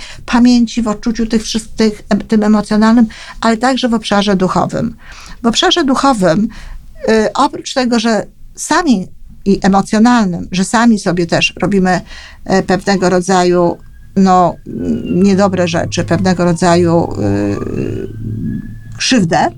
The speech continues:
sami już teraz, w tym momencie, to także nie daj temu człowiekowi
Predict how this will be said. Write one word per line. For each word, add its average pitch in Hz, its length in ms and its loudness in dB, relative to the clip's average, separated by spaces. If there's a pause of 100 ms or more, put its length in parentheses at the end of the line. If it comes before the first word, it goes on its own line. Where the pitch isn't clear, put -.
sami 220 640 -2
już 196 220 -2
teraz, 180 380 0
w - 40 -20
tym 190 140 -4
momencie, 190 540 0 (600)
to 247 100 2
także 277 800 0 (340)
nie 254 140 4
daj 240 240 2 (180)
temu 277 300 2
człowiekowi 254 600 0